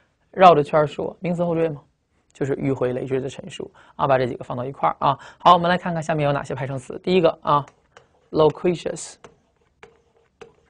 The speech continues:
第二个，obloquy，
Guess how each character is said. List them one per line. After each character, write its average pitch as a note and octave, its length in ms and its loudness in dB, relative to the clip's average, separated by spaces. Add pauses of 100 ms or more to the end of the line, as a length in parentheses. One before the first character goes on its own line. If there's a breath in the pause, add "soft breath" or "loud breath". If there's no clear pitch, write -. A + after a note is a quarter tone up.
(2250)
第 E3+ 100 -2
二 D3 140 4
个， B2+ 140 -4 (1400)
obloquy， E3 640 2